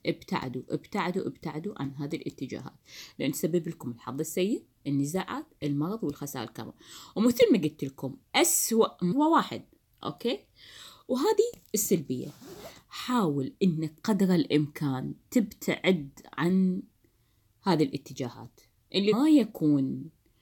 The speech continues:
هو الخسارة الكاملة بالنسبة لكم هو الجنوب الغربي. ليش؟ لأن أنت ممكن تخسر فلوسك، تخسر سمعتك، تخسر الشهرة مالتك، تخسر صحتك، تخسر أموالك،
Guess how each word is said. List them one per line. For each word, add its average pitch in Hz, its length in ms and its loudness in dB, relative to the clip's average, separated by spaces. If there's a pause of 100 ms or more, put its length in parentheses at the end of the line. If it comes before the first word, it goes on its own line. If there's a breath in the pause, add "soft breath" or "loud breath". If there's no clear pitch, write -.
(260)
هو 262 400 2
الخسارة 220 560 -2
الكاملة 147 760 -2 (140)
بالنسبة 175 380 -2
لكم 302 280 -2
هو 147 120 0
الجنوب 139 540 -2
الغربي. 135 520 -4
ليش؟ 220 440 4 (500 loud breath)
لأن 247 160 6
أنت 311 160 2
ممكن 349 300 4
تخسر 339 320 4
فلوسك، - 560 6 (500 soft breath)
تخسر 233 480 0
سمعتك، - 680 4 (120)
تخسر 190 500 -2 (220)
الشهرة 175 300 2
مالتك، 135 400 -4
تخسر 202 420 -2
صحتك، - 540 -4
تخسر - 500 -6
أموالك، 185 600 0